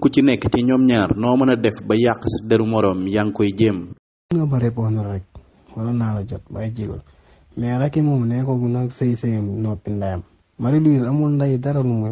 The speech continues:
Speaker 2: Marie-Louise fii lay ñëw, bu ñëwee fii gars yi di tëddee ndeyam. Fii lay ñëw jour yi di tëddee ndeyam. Man maa ngi fii France. Du xam nga ne maa ngi France. Marie-Louise am nay temps ma doon wax ak yow, temps bu yàgg ba ne mu ngi woon fii. Fii lay ñëw gars yi di katt ndeyam rek.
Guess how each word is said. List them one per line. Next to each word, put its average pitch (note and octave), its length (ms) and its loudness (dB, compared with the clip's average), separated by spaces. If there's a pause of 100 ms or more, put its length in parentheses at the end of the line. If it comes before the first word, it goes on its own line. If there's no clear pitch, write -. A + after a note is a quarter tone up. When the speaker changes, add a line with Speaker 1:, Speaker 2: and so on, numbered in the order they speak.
Speaker 2:
Marie-Louise E3+ 400 2
fii F3+ 120 4
lay F#3+ 180 8
ñëw, B2+ 280 2
bu B2+ 120 2
ñëwee E3+ 220 6
fii D3+ 140 -2
gars D3 220 2
yi C#3 60 2
di C3+ 100 -2
tëddee C#3 400 2
ndeyam. A#2 340 2 (600)
Fii C3 100 -2
lay D#3 180 4
ñëw C#3+ 220 4
jour C#3 240 2
yi C3 80 4
di A#2+ 140 0
tëddee B2+ 360 0
ndeyam. G#2+ 260 0
Man C#3 180 0
maa D#3+ 160 2
ngi C3 40 0
fii C3+ 200 0
France. A2 420 -8 (140)
Du - 80 -8
xam F3 140 2
nga G3 120 2
ne E3+ 60 2
maa C#3+ 180 2
ngi C#3 80 0
France. - 360 -8 (800)
Marie-Louise D#3+ 560 2 (760)
am C#4 140 4
nay E3+ 180 4
temps D3 280 2
ma C3+ 120 2
doon C3+ 180 2
wax B2 180 0
ak A2+ 80 0
yow, A2 260 0
temps A2+ 280 -2
bu A2+ 100 0
yàgg G#2 280 -4
ba F#2+ 100 -2
ne G2+ 220 -4
mu G#2 120 -4
ngi C#3 80 2
woon A#2 220 2
fii. G2+ 280 -6 (180)
Fii B2+ 100 -4
lay D3 140 0
ñëw C3+ 180 2
gars B2 220 -2
yi A#2 60 0
di A#2 140 -4 (120)
katt - 240 -4
ndeyam G2+ 440 -2
rek. G2+ 120 -8